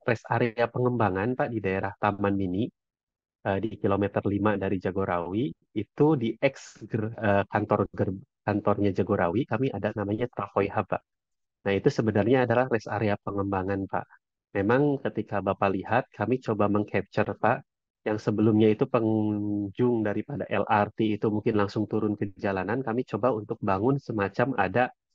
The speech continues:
eh, untuk menampung daripada pengunjung daripada L R T ini. Dan ke depan mungkin kita akan kembangkan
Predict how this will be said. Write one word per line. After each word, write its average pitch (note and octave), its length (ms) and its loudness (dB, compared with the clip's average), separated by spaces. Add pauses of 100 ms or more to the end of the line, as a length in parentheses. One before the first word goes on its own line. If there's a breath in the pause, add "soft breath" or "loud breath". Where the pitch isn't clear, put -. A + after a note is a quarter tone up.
(320)
eh, G#2 320 2
untuk A#2+ 400 -2
menampung A2+ 1120 2
daripada A2 720 -2
pengunjung G2+ 800 0
daripada G2 400 0
L - 160 -2
R F#2 240 -2
T F#2+ 80 -2
ini. F#2 320 -2
Dan G2 240 2
ke G#2+ 160 -2
depan A2 480 2
mungkin C3 240 4
kita C3+ 240 -2
akan B2 160 -2
kembangkan G#2+ 480 -2